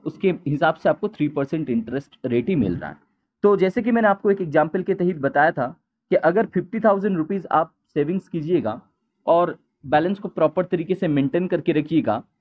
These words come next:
और three percent interest rate अगर उसमें applicable हो रहा है compounded quarterly basis में, यानी कि हर तीन महीना अंतर अंतर जो आपको interest provide किया जाएगा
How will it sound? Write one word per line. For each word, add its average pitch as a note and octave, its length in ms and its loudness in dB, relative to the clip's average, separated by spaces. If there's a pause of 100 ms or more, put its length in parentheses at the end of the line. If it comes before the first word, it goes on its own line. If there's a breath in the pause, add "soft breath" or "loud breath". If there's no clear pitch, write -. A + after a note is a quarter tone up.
(140)
और D3+ 160 -4
three A#3+ 160 2
percent G#3+ 400 0
interest F3 460 -4
rate E3 300 2
अगर E3 180 0
उसमें D#3 220 -6
applicable D3+ 500 0
हो D#3 100 4
रहा D#3 120 4
है D#3 60 2
compounded C#3+ 640 0
quarterly E3 480 0
basis C#3+ 380 0
में, B2+ 100 2
यानी B2+ 220 2
कि D3+ 140 0
हर F3+ 140 2
तीन G3 240 -2
महीना E3+ 260 0
अंतर D3 260 -2
अंतर D3+ 260 -2
जो C#3+ 140 -2
आपको B2+ 300 -2
interest B2+ 380 -4
provide C#3+ 340 2
किया D3 220 2
जाएगा A2 380 -2